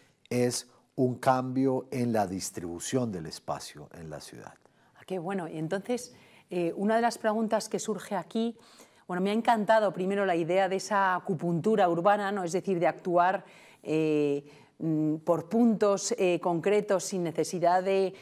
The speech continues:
Speaker 2: grandes cambios, grandes inversiones. Y entonces,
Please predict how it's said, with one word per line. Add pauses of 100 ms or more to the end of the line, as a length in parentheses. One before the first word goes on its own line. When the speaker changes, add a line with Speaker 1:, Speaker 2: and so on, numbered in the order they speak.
(180)
Speaker 2:
grandes
cambios,
grandes
inversiones. (340)
Y
entonces,